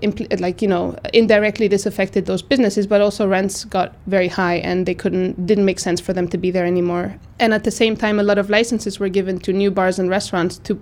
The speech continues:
use that public space, which was, it was and it is public space, but they were licenses given for them to use it as a terrace for their bars and restaurants. So what you see now is that,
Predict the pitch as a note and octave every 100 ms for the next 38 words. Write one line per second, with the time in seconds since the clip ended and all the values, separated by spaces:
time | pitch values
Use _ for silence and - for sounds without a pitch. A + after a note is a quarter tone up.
0 | - F#3+ A3 A3 F#3+ F#3+ F3 - - -
1 | - G3 F3 - - G3+ E3+ - - -
2 | F3+ - F3 - - - - G3 G#3 F#3+
3 | F3+ F#3 G#3 - F#3 E3+ - F#3+ F3 -
4 | F#3+ E3+ F#3 F#3 G3 G3 G3+ G3 F#3 F#3
5 | F#3 - F3 F#3+ G3 F#3 F#3 F3+ F3+ F3+
6 | F3+ F3+ - - - - A3 D#3 - -
7 | F#3 F3+ G3 - - F#3 F3 F3+ E3+ D#3+
8 | - E3 G3+ G3+ - G#3+ A#3+ A#3 B3+ A3+
9 | G#3 F#3+ F#3